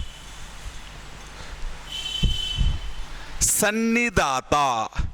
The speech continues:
ట్రెజరర్, కోశాధికారి. సన్నిధాత అంటే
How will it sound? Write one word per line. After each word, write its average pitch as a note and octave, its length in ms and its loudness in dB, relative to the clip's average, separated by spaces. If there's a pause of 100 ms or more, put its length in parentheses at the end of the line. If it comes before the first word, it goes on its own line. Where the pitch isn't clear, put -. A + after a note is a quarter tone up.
(400)
ట్రెజరర్, G#3+ 520 6 (280)
కోశాధికారి. E3+ 1400 4 (3000)
సన్నిధాత F#3+ 960 4
అంటే F3 640 4